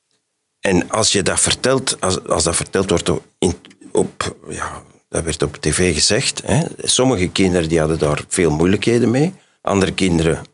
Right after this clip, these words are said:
minder. Maar Matthias Schoenaars, die bekende acteur, is zijn zoon, hè.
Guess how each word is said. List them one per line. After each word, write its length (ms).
minder. 560
Maar 240
Matthias 440
Schoenaars, 540
die 140
bekende 540
acteur, 400
is 160
zijn 200
zoon, 460
hè. 160